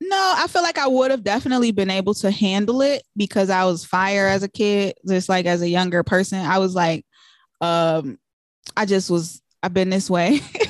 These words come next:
But I do think that it would have been different. Like, I had a different energy about myself and, you know, it was, like, less, uh, experienced, but I still would have been able to handle it.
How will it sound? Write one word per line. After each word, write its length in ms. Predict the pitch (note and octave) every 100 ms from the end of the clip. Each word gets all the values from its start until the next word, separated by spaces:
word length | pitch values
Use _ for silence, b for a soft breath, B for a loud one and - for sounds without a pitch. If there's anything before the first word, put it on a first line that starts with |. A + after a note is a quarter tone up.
| - B -
But 320 | G#3+ C4 B3+
I 120 | A#3
do 200 | A3 C#4
think 300 | - C#4 B3
that 140 | A3+ G#3+
it 80 | G#3
would 140 | G3+
have 80 | G3
been 160 | F#3+ F3
different. 480 | F3+ F#3 D#3+ D3+ -
Like, 180 | E3+
I 80 | F3
had 140 | G3+ F3
a 60 |
different 280 | E3 F3+ -
energy 420 | D#3+ F3+ E3 D#3 D#3+
about 220 | D#3 C3
myself 440 | E3 - D#3+ E3
and, 300 | D#3 D3+ C#3+ B B _
you 140 | F#3+
know, 180 | F#3 F3
it 40 |
was, 200 | F3+ F3
like, 260 | F3 E3 D#3 -
less, 680 | F3 E3+ E3+ E3+ F3+ - - - -
uh, 300 | C3+ B2+ G#2
experienced, 1000 | A#2 - - E3 E3 D#3 D3+ - - - B B B
but 140 | - B3
I 140 | A#3
still 320 | C4+ - C#4
would 80 | C#4
have 80 | A3+
been 140 | G3+
able 200 | F#3+ F3
to 60 | E3
handle 420 | G3 G#3+ G3 E3+
it. 100 | D#3+